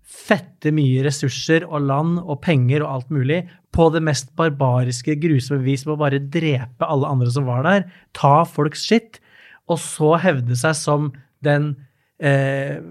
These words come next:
enestående, perfekte rasen, og så bruke det igjen til å grafse til seg og undertrykke enda mer, og at de tinga her fortsatt, eh, pågår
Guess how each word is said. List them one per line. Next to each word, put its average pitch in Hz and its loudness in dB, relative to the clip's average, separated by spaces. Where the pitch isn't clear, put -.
enestående, 139 2
perfekte 147 -2
rasen, 165 2
og 175 2
så 165 2
bruke 165 -2
det 143 2
igjen 151 0
til 165 -2
å 156 0
grafse 139 -2
til 143 0
seg 147 2
og 165 -6
undertrykke 131 -2
enda 135 -4
mer, 175 -2
og 165 4
at 156 -4
de 160 0
tinga 139 2
her 147 2
fortsatt, 143 -4
eh, 143 2
pågår 143 2